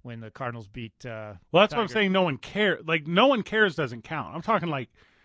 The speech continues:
Speaker 2: like, it, like, there are good guys and there are bad guys in this game.
Speaker 1: Probably, well, two thousand eight, to, eight, two thousand eighteen doesn't count because you had Dodgers and Red Sox.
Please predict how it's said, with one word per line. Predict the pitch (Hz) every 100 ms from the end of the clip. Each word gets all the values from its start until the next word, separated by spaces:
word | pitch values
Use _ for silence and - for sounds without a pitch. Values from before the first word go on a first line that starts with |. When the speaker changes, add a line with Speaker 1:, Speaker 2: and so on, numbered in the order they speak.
| _ _ _ _ _ _
Speaker 2:
like, | 147 135
it, | 175 190 156
like, | 160 117
there | 180 196
are | 147 98
good | 170 202
guys | 226 240 226
and | 185 175
there | 151
are | 101
bad | - 156 151
guys | 123 101 101
in | 104
this | 98
game. | - 95 _ _ _ _ _ _ _ _ _ _ _ _ _ _ _ _ - - _ _ _ _ _ _ _ _ _
Speaker 1:
Probably, | - - 147 151 151 143 143 135 131 123 - -
well, | 156 175
two | - 208
thousand | 190 151 147
eight, | 139
to, | 143 -
eight, | 175 -
two | 240
thousand | - 302 208
eighteen | 170 160 - 139
doesn't | 131 117
count | 127 123
because | 160 160
you |
had | 175
Dodgers | 175 165 165
and | 156
Red | 165 147
Sox. | 131 113 -